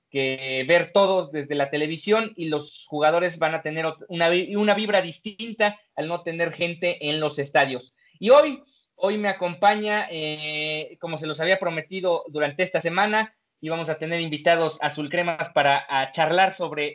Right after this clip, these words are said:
el tema del máximo rival o adversario en el fútbol mexicano, y hoy nos acompaña, eh, Christopher Méndez, quien es afi-, aficionado recalcitrante a las Águilas del América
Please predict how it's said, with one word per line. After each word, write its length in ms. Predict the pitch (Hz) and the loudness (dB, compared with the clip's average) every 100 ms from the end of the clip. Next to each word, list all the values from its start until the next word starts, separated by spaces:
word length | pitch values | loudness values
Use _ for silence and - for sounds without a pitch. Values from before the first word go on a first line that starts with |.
| 143 | -4
el 220 | 139 139 | -6 -4
tema 480 | 185 175 151 139 _ _ _ | -4 -2 -2 -4 _ _ _
del 880 | - 135 143 143 143 139 143 139 139 _ _ - | -8 0 2 2 0 0 0 -2 -4 _ _ -12
máximo 840 | 160 185 208 - 175 165 151 147 | -2 2 2 -2 -6 -2 -2 -2
rival 560 | 147 147 151 170 175 180 | -6 -4 0 0 0 0
o 120 | 143 | 0
adversario 680 | 135 143 135 170 165 160 139 | 0 -2 -4 -2 0 -2 -6
en 100 | 135 | -8
el 80 | 131 | -12
fútbol 280 | 160 160 | -12 -10
mexicano, 520 | 156 156 165 214 220 - | -8 -10 -4 -2 -2 -4
y 100 | 185 | -2
hoy 100 | 214 | 0
nos 360 | 208 - - - | -2 -6 -12 -8
acompaña, 720 | 143 156 147 185 190 190 190 _ _ _ - | -6 -4 0 2 2 -4 -6 _ _ _ -8
eh, 420 | 135 139 139 139 | -4 0 0 -2
Christopher 500 | 185 226 - 190 175 | -2 -2 0 2 2
Méndez, 640 | 190 247 240 233 233 - _ | 2 0 0 -2 -4 -10 _
quien 280 | 156 156 165 | -6 -4 -2
es 340 | 185 185 - _ _ - | -4 -6 -18 _ _ -6
afi-, 400 | 139 135 147 139 | -6 -4 -10 -6
aficionado 540 | 147 147 147 165 175 | -8 -8 -8 -2 0
recalcitrante 800 | 151 127 139 143 147 180 180 160 - | 0 0 0 -2 -2 -2 -2 -6 -2
a 100 | 131 | 0
las 480 | 131 131 131 131 180 | 2 0 2 0 2
Águilas 320 | 170 160 139 | 0 0 -4
del 160 | 147 | -2
América 580 | 160 220 226 220 214 220 | 0 -2 -2 0 0 -2